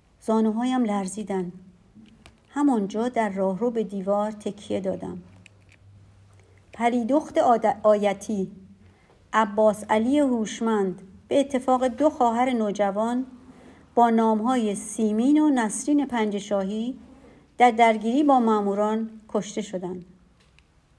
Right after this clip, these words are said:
خبر چون آواری بر سرم خراب شد. رفقا پریدخت آیتی؟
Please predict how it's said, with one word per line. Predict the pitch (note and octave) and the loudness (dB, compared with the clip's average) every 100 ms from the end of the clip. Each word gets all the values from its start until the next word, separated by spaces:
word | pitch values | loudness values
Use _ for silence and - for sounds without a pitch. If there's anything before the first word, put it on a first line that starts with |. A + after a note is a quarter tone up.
| _ _ _ _ _ _ _ _ _ _ _ | _ _ _ _ _ _ _ _ _ _ _
خبر | _ - F#3 G#3 | _ -4 -2 -2
چون | G#3 A#3 A3+ - | -4 -8 -8 -4
آواری | G#3 G3+ G#3 B3 B3 | -2 -2 -2 -2 -2
بر | G#3+ G#3 | -2 -4
سرم | G#3 G#3 G#3 G3+ | -4 -6 -6 -6
خراب | - F#3+ F#3 | -6 -4 -4
شد. | - - F#3+ - _ _ _ _ _ _ _ _ _ _ _ _ _ - | -8 -16 -18 -20 _ _ _ _ _ _ _ _ _ _ _ _ _ -8
رفقا | G3 G3 G3 F#3+ A3 A#3+ | -8 -6 -10 -8 -8 -8
پریدخت | A#3+ G3+ F#3+ F#3 G#3+ - | -8 -6 -6 -6 -10 -10
آیتی؟ | A#3 G#3 F3 E3+ F3 A3+ C4+ | -4 -4 -4 -8 -10 -10 -10